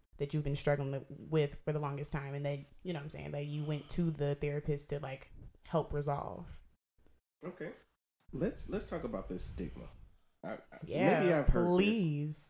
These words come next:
Speaker 2: There's a stigma in the black community
Speaker 1: Big.
Speaker 2: when it comes to seeking a therapist or going to talk to someone, espec-,
Speaker 1: Correct.
Speaker 2: especially for black men.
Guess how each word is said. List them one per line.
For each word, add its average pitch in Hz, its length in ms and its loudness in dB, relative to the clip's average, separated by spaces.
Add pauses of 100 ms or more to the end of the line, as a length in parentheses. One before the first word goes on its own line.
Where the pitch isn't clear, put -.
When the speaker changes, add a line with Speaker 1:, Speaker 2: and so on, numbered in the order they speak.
Speaker 2:
There's 226 280 -2
a 95 100 -6
stigma 92 720 -6
in 95 140 -8
the 82 80 -10
black 87 440 -12
community - 520 -12 (100)
Speaker 1:
Big. 170 480 4
Speaker 2:
when 196 140 0
it - 140 -2
comes 98 380 -2
to 92 180 -6
seeking 98 420 -8
a 82 60 -8
therapist 82 520 -8
or 87 80 -8
going 95 280 -6
to 85 60 -8
talk - 320 -8
to 85 60 -10
someone, 67 360 -12 (100)
espec-, - 80 -10
Speaker 1:
Correct. 170 480 4
Speaker 2:
especially - 560 -4
for 90 180 -2
black 92 300 -4
men. 87 280 -8